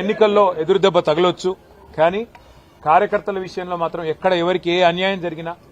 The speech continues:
ఎక్కడ ఎవరికి ఏ చిన్న నొప్పి కలిగినా తప్పకుండా ఇదే రకంగా వాళ్ళ ఇంటి ముందుకు వస్తాం. అర్ధ గంటలో వస్తా అని చెప్పినా ఇలా వచ్చినాం, రేపు కూడా ఇట్లే ఉంటాం. మంగళవారం నాడు జూబ్లీహిల్స్ నియోజకవర్గ కార్యకర్తల సమావేశం కూడా ఏర్పాటు చేస్తా ఉన్నాం. ఆ రోజు మిగతా అన్ని విషయాలు కూడా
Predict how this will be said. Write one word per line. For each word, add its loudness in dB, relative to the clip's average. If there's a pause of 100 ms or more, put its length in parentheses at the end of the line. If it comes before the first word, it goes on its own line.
(260)
ఎక్కడ -4 (120)
ఎవరికి -6
ఏ -8 (100)
చిన్న -10
నొప్పి -6
కలిగినా -6 (440)
తప్పకుండా -4
ఇదే -2
రకంగా -4 (500)
వాళ్ళ 2
ఇంటి -6
ముందుకు -6
వస్తాం. -6 (560)
అర్ధ -2 (100)
గంటలో 0
వస్తా -4
అని -4
చెప్పినా -4 (100)
ఇలా 4
వచ్చినాం, -8 (520)
రేపు -4
కూడా 2
ఇట్లే -6
ఉంటాం. -6 (460)
మంగళవారం 4
నాడు 0 (520)
జూబ్లీహిల్స్ -2
నియోజకవర్గ -4 (140)
కార్యకర్తల 0
సమావేశం 0
కూడా 4 (480)
ఏర్పాటు -2
చేస్తా -4
ఉన్నాం. -12 (480)
ఆ -2
రోజు 0
మిగతా -2
అన్ని -8
విషయాలు 0
కూడా 4